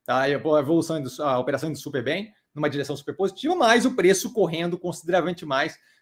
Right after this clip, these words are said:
do que a evolução percentual e evolução de margem, evolução de investimentos que a gente via no ativo.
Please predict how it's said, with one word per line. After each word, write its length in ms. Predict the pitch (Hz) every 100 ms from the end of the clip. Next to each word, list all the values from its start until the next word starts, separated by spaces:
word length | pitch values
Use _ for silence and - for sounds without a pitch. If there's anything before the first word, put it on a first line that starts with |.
| -
do 160 | 170
que 80 | 185
a 80 | 202
evolução 440 | 185 185 175 175
percentual 760 | 175 170 185 - 151 147 156 - _ -
e 240 | 135 139
evolução 340 | 139 147 147
de 80 | 160
margem, 460 | 143 147 139 127 131
evolução 320 | 123 143 160
de 80 | 156
investimentos 560 | 160 165 214 180 190 - _ _
que 60 |
a 40 | 202
gente 220 | 185 196
via 200 | 151 175
no 60 | 196
ativo. 340 | 196 127 95